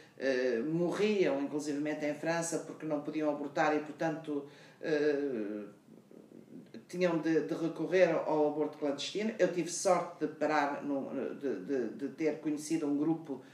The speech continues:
de, de, de médicos militantes e, e de, e de ter sido abortada, vamos dizer, por um médico militante. Mais tarde, como tive de entrar numa clínica, como não correu muito bem o, o meu aborto,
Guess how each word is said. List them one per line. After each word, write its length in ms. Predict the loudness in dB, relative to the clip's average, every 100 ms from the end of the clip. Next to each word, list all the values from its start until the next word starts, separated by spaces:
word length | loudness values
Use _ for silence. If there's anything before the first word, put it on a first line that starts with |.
| -20 -18
de, 380 | -10 0 2 2
de, 300 | 0 -2 -2
de 120 | -2 2
médicos 580 | 8 10 8 2 -2
militantes 840 | -4 -2 -2 -2 -2 -2 -4 -10 -12
e, 360 | -8 -6 -4 -4
e 20 |
de, 300 | -4 -4 -4
e 20 |
de 120 | -4
ter 200 | -4 -4
sido 460 | -4 0 0 0 0
abortada, 640 | 2 2 0 -2 0 2 2
vamos 220 | -2 -4
dizer, 200 | -4 -4
por 140 | -4
um 40 | -4
médico 320 | -2 -4 -4
militante. 580 | -6 -4 0 0 0 -4 -20 -20 -20 -20 -4
Mais 240 | 2 2 4
tarde, 260 | 4 4
como 140 | 0 -2
tive 160 | -2
de 60 | -2
entrar 220 | 0 -2
numa 180 | 0 -4
clínica, 420 | 0 -2 0 -4
como 200 | -2 -2
não 200 | 0 -2
correu 340 | -4 0 0
muito 240 | 2 -2 -2
bem 340 | -2 0 0
o, 480 | -2 -4 -6 -6 -4
o 40 | -4
meu 180 | -2
aborto, 480 | -2 0 0 0 -8